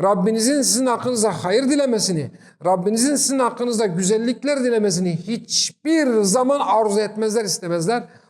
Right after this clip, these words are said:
Bunu bilin. Eşiniz, dostunuz, beraber olduğunuz, oturduğunuz, kalktığınız, ticaret yaptığınız bir müşrik varsa onlar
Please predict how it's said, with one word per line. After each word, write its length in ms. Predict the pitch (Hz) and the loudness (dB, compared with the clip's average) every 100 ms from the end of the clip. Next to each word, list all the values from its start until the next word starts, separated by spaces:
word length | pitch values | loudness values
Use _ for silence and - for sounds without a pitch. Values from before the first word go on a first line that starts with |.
| - | -4
Bunu 240 | 180 214 | 0 2
bilin. 400 | 277 220 139 - - _ _ _ _ - | 2 2 -2 -6 -20 _ _ _ _ -2
Eşiniz, 640 | 190 - 240 254 208 156 | 2 2 2 2 0 0
dostunuz, 600 | 208 214 214 247 262 185 | 0 0 0 0 0 0
beraber 400 | 196 202 214 240 | 0 2 2 2
olduğunuz, 440 | 262 247 247 233 175 | 2 2 0 0 0
oturduğunuz, 720 | 185 185 214 196 247 240 - | 0 0 0 0 0 0 -2
kalktığınız, 640 | 196 208 - 233 262 214 | 0 -2 -2 -2 0 -2
ticaret 480 | - 196 226 254 247 | -4 -4 0 0 0
yaptığınız 420 | 240 226 220 190 | -2 -2 -4 -2
bir 100 | 208 | -2
müşrik 420 | 208 208 - 196 262 | -2 -2 -2 -2 0
varsa 540 | 285 - 269 277 - - _ _ - | 0 2 0 -2 -6 -16 _ _ -6
onlar 560 | 190 196 202 262 277 | 0 2 2 2 0